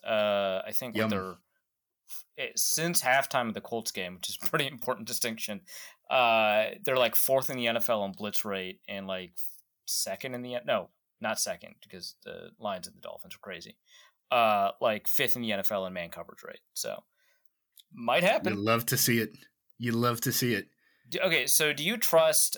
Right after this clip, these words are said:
Speaker 1: um, super athlete, but, uh, I, I don't know. I'm just gonna call him dumb 'cause he's from N D S U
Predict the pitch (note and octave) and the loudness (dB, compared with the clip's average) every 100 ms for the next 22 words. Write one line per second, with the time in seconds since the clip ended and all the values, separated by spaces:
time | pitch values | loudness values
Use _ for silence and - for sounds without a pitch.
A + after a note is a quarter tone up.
0 | - C#3+ B2 A#2 A2+ G#2+ G#2 G2 F#2+ G#2+ | 0 4 6 6 6 6 4 0 -6 -14
1 | _ - _ _ _ _ _ _ _ _ | _ -20 _ _ _ _ _ _ _ _
2 | _ _ _ _ - - - F#3 F3+ F3+ | _ _ _ _ 4 10 10 10 6 4
3 | D3+ C#3 C#3 - C#3 C3 C3+ - _ _ | 6 4 4 2 0 0 -2 -8 _ _
4 | - A#2 A2 G#2+ G2+ _ _ _ _ _ | 2 6 6 6 0 _ _ _ _ _
5 | - A#2+ G#2+ G2+ G2+ D#3+ D#3+ D#3 G#2+ B2 | 0 4 4 2 2 2 4 4 4 2
6 | C#3 C#3+ A#2 A#2+ G#2 F#2 G#2+ G2 F#2+ F#2+ | -2 -4 -2 0 0 0 -2 -2 -6 -8
7 | F2+ - F#2 F2+ E2+ E2 G#2 F#2 F2 D2+ | -10 -10 -10 -10 -8 -6 -6 -8 -10 -12